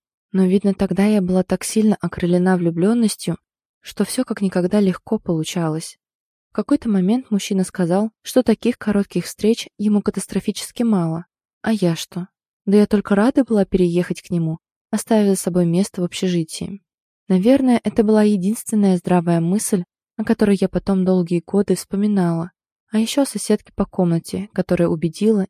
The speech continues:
и доказала, что лучше пусть я буду жить в другом месте, зато весь мой хлам будет в одном месте.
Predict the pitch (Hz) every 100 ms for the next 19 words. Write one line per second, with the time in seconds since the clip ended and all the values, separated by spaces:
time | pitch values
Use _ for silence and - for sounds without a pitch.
0 | _ 226 220 214 - 196 190 180 - -
1 | 190 226 - - 208 - 214 196 190 202
2 | 190 190 - - 233 254 180 165 - -
3 | - _ _ _ 269 277 254 226 185 175
4 | - 208 233 196 170 196 226 226 160 156
5 | 156 - -